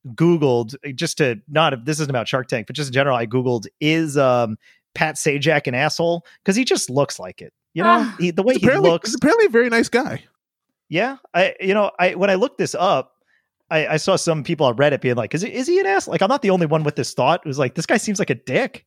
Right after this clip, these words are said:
Speaker 2: Mm.
Speaker 1: Like, <laughs> why is, why is he such a dick?" But, uh, yeah, I don't know. Um, then, but, uh, during the day, it's like, um,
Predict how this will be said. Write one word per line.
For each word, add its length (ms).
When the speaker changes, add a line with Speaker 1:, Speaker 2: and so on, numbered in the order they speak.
Speaker 2:
Mm. 380
Speaker 1:
Like, 100
<laughs> 0
why 120
is, 260
why 140
is 60
he 40
such 180
a 120
dick?" 340
But, 260
uh, 380
yeah, 300
I 100
don't 120
know. 320
Um, 580
then, 520
but, 160
uh, 80
during 240
the 80
day, 560
it's 300
like, 360
um, 680